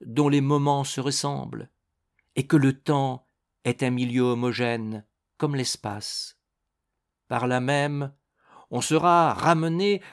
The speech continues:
à l'idée d'une équivalence entre la durée et son symbole spatial.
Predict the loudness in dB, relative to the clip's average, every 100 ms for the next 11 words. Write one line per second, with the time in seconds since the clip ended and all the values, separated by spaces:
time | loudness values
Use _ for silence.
0 | -2 0 2 2 0 2 0 0 -2 0
1 | 2 0 0 -4 -6 -10 -12 _ -4 -2
2 | 2 2 2 0 -2 0 2 0 -2 -10
3 | _ _ -2 -2 0 -2 -2 0 0 0
4 | -4 -6 -4 -4 -4 -4 -6 -14